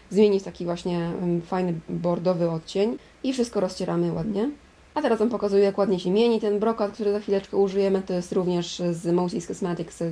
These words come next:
Gem Dust, czyli taki brokat, e, który daje właściwie bardziej niż efekt brokatowy, on daje taki efekt mokrego oka. I nakładam go na korektor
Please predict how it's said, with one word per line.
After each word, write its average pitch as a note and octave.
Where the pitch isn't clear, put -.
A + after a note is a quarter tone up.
Gem G3+
Dust, F3
czyli F3+
taki F3
brokat, F#3+
e, F#3+
który G3
daje A3+
właściwie G#3
bardziej G#3+
niż G#3
efekt A3
brokatowy, G3+
on G3
daje G3+
taki G3
efekt F#3
mokrego G3
oka. E3
I A#3
nakładam A3
go G3
na F3
korektor G#3